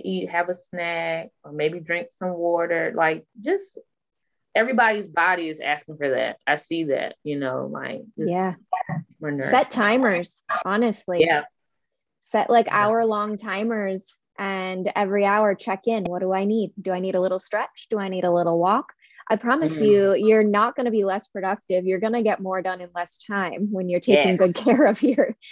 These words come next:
Speaker 2: temple, so.
Speaker 1: Yes. Wow, that is great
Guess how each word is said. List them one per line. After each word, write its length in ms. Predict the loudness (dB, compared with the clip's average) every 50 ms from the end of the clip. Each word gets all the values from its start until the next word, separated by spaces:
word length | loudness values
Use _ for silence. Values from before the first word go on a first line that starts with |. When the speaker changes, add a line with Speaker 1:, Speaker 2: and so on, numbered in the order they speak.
| -20 -20 _
Speaker 2:
temple, 480 | -6 -2 2 4 4 6 6 4 4 2 2
so. 200 | 0 0 -2 -2 -4
Speaker 1:
Yes. 200 | -8 -16 _ _ _ _ _ _ _ _ _ _ _ _ _ _
Wow, 580 | -2 2 4 4 4 6 6 4 4 2 2 2
that 160 | 2 2 2
is 200 | 2 0 0 -4 -10
great 680 | -18 -14 -12 -6 0 2 2 4 2 0 -2 -6 -8